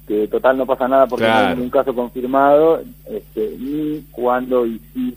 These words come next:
Speaker 1: se confirmara un caso entrar en, en pánico.
Speaker 2: Sí, porque aparte si alguien, si en algún momento, ojalá, reitero, no pase, eh, llegara a tener que confirmar un caso,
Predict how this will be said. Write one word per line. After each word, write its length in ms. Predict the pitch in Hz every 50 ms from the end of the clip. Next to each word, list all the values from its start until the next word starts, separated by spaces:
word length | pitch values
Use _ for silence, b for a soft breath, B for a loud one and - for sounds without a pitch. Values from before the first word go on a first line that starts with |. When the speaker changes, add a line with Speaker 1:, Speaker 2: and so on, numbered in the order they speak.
| -
Speaker 1:
se 100 | - 110
confirmara 560 | - 113 107 98 - 110 107 107 113 113 117 117
un 80 | 117 104
caso 360 | 120 117 117 110 127 127 123
entrar 300 | 107 95 - 110 107 107
en, 400 | 104 101 98 98 98 98 95 - - - -
en 280 | - - - - - - -
pánico. 340 | 120 123 117 101 87 - - - - - - - - - - -
Speaker 2:
Sí, 180 | - - 143
porque 180 | 131 135 131 143
aparte 320 | 143 170 175 180 180 165
si 200 | 143 - 151 151
alguien, 380 | 156 165 170 165 156 156 156 135
si 220 | - - 127 127
en 140 | 131 123 120
algún 200 | 117 120 135 139
momento, 280 | 143 135 139 139 139 120
ojalá, 320 | - - 104 117 120 120
reitero, 340 | 104 101 98 104 117 107 98
no 200 | 101 110 110 -
pase, 400 | - 98 90 - - 90 80 - b b b b b b b b - -
eh, 460 | 90 95 95 92 92 90 90 90 87 85 - - - 92 90 -
llegara 380 | 104 104 104 110 117 120 117 113
a 60 | -
tener 280 | 110 107 117 120 113
que 140 | 110 113 104
confirmar 460 | 107 104 104 95 104 101 110 117 110
un 100 | 113 113
caso, 440 | 107 117 101 95 - - 107 113 127